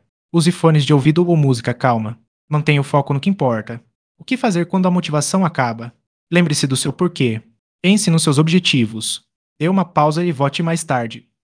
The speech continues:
Às vezes, um pouco de descanso é tudo o que você precisa. Qual a importância de um ambiente positivo para vencer desafios? Um ambiente positivo ajuda a manter a mente clara.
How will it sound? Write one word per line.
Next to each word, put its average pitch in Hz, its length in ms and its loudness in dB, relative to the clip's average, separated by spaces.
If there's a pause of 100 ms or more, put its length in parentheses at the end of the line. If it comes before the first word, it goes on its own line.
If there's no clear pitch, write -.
(200)
Às 139 180 -2
vezes, 147 520 -2
um 190 120 0
pouco 170 320 -2
de 156 140 0
descanso 170 480 -4
é 196 80 0
tudo 208 260 -4
o - 20 -6
que 208 80 -6
você 190 240 -2
precisa. 117 680 -6 (360)
Qual 208 140 6
a 220 60 4
importância 180 520 2
de 143 80 0
um 147 120 2
ambiente 139 340 2
positivo 185 560 2
para 185 160 2
vencer 175 400 2
desafios? 151 840 -2 (240)
Um 143 100 2
ambiente 147 380 2
positivo 139 440 0
ajuda 143 260 4
a 175 40 4
manter 185 240 4
a 185 60 4
mente 151 320 2
clara. 117 500 -2